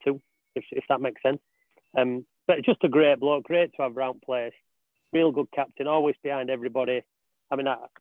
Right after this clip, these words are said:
like, we, listen, we were in Republic every, like, Saturday, seven, eight, nine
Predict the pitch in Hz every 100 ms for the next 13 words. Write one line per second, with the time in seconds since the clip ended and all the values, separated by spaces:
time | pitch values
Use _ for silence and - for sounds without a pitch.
0 | _ 143 135 139 156 - _ - 135 -
1 | 120 143 123 120 110 135 117 113 120 110
2 | 110 110 107 - - 127 120 107 - 127
3 | 117 117 113 117 123 117 113 113